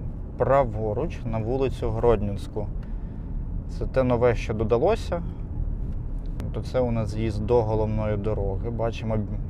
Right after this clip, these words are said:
знаки, які вказують, що Гродненська у нас іде праворуч. І це у нас буде йти першим поворотом. Тобто нам треба зайняти крайнє положення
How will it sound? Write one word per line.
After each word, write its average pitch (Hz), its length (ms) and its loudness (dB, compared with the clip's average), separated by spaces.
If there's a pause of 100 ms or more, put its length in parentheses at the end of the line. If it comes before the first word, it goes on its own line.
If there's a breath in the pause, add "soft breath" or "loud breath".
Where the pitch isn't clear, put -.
знаки, 110 420 -2
які 104 200 -2
вказують, 104 460 0
що 98 140 -4
Гродненська 104 520 -2
у 104 60 -2
нас 101 260 -2
іде 98 180 -2
праворуч. 104 920 -2 (2000 loud breath)
І - 20 -6
це - 240 -4
у 135 80 -4
нас 117 220 -2
буде 113 300 -2
йти 123 420 -4 (840)
першим 135 580 -4 (100)
поворотом. 110 640 -4 (100)
Тобто 113 220 -4
нам 131 160 -2
треба 113 220 -2
зайняти 117 440 -2
крайнє 120 540 -2
положення 107 640 -4